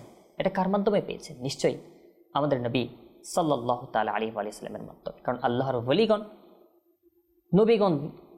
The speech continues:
থেকেই তারা নিয়ামত পেয়ে থাকে, আর নবীগণ আল্লাহ তাআলার পক্ষ থেকে পেয়ে থাকেন, আমরা সকলেই জানি। আর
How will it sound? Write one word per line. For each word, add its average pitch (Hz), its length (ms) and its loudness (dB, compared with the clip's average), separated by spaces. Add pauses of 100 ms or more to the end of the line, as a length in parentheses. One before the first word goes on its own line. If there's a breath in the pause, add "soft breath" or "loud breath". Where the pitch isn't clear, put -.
(140)
থেকেই 156 380 2 (220)
তারা 123 180 2
নিয়ামত 117 480 0
পেয়ে 110 140 -2
থাকে, - 280 -14 (300)
আর 123 100 0
নবীগণ 135 440 0 (360)
আল্লাহ 170 300 4
তাআলার 120 260 0
পক্ষ - 240 -2
থেকে - 240 -6
পেয়ে 110 180 -2
থাকেন, - 300 -16 (480)
আমরা 120 160 0
সকলেই 110 380 -4
জানি। - 180 -10 (840)
আর 151 260 2